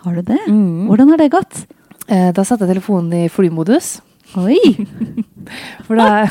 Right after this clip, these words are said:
Speaker 2: da, da får jeg jo hvis noen har prøvd å ringe meg.
Speaker 1: Nettopp.
Speaker 2: Eh, så da har ikke jeg skrudd den helt av, men da kan jeg se hvis folk har prøvd å nå meg.
Speaker 1: Skjønner.
Speaker 2: Eh, og det er jo litt deilig, for da kan jeg på en måte være til stede der jeg er. Eh, og det her var et triks som jeg lærte av en tidligere kollega,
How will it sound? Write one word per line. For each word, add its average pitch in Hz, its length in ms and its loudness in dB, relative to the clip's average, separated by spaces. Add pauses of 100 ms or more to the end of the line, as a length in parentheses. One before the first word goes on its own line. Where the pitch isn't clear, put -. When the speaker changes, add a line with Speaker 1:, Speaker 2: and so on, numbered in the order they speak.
(680)
Speaker 2:
da, 233 280 2
da 220 180 0
får 226 300 0
jeg 175 100 0
jo 208 60 0
hvis 262 160 -2
noen 247 120 2
har 240 120 0
prøvd 247 180 2
å 254 40 4
ringe 220 240 -2
meg. 285 220 0 (560)
Speaker 1:
Nettopp. 226 420 6
Speaker 2:
Eh, 220 360 6
så 226 120 0
da 240 80 4
har 226 60 2
ikke 226 100 0
jeg 214 80 -4
skrudd 233 180 2
den 214 100 4
helt 220 180 0
av, 320 220 4
men 240 260 4
da 220 140 2
kan 226 160 2
jeg 208 140 2
se 202 120 0
hvis 190 220 -6
folk 190 220 -2
har 185 240 0 (260)
prøvd 202 320 2
å 202 60 2
nå 185 160 2
meg. 175 260 -2
Speaker 1:
Skjønner. 165 520 -6 (400)
Speaker 2:
Eh, 202 480 4
og 196 100 0
det 240 120 4
er 330 60 4
jo 233 80 4
litt 170 140 -2
deilig, 185 460 4 (320)
for 226 180 0
da 226 60 -6
kan 226 180 4
jeg 185 100 0
på 208 100 -4
en 208 60 0
måte 208 200 -2
være 190 280 0 (200)
til 214 100 0
stede 196 340 0
der 196 200 4
jeg 220 240 4
er. 403 100 -4 (200)
Eh, 233 260 6
og 226 80 2
det 220 80 2
her 240 80 4
var 415 140 2
et - 60 -8
triks 214 260 -2
som 202 100 0
jeg 190 80 4
lærte 185 200 -2
av 185 80 0
en 180 80 -6
tidligere 180 320 2
kollega, 185 400 0